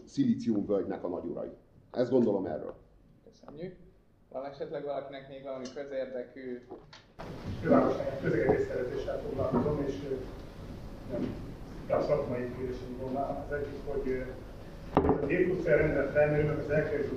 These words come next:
Speaker 3: utak, és hogy, ö, ugye említették az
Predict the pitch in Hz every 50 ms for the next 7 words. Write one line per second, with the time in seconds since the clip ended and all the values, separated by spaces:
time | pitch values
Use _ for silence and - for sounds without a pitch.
0 | 127 - 127 127 - - - - - - - - - - - - - - - -
1 | - - - - - - - - - - 123 131 - - - 147 143 139 135 135
2 | 135 135 135 135 139 139 - - - - - - - 143 151 165 165 - - 147
3 | 143 - - - 147 147 - 143 139 139 139